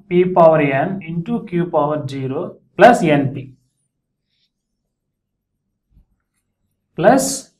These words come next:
N P. Again it is, common value is n into n minus one into P square.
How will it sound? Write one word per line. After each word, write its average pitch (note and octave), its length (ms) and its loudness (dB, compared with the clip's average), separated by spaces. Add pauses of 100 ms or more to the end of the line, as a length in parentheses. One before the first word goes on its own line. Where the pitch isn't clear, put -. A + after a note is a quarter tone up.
N C#3 320 0
P. - 240 -16 (480)
Again F#3 380 6
it F3 180 6
is, - 560 2 (580)
common G3+ 420 6
value F#3+ 340 8
is A3+ 340 4
n E3 200 6
into F#3 480 4
n E3 300 2
minus F3 480 6
one D#3+ 240 0
into D#3+ 380 -2
P D3+ 160 0
square. - 560 -6